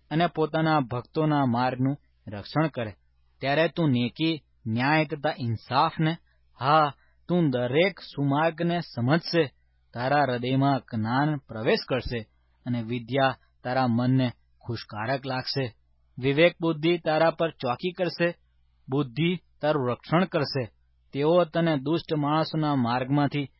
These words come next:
તથા આડું બોલનાર માણસો કે જેઓ સદાચારના રસ્તાઓ તજીને અંધકારના માર્ગોમાં ચાલે છે, જેઓ દુષ્ટતા કરવામાં આનંદ માને છે અને દુષ્ટ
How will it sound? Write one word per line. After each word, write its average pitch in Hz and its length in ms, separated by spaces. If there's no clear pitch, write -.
તથા 139 320
આડું 156 400
બોલનાર 139 440
માણસો 143 500
કે 170 140
જેઓ 139 320
સદાચારના 160 760
રસ્તાઓ 143 540
તજીને 151 420
અંધકારના 160 800
માર્ગોમાં 131 640
ચાલે 117 300
છે, 131 160
જેઓ 147 360
દુષ્ટતા 170 640
કરવામાં 156 600
આનંદ 156 340
માને 120 360
છે 147 160
અને 113 120
દુષ્ટ 147 380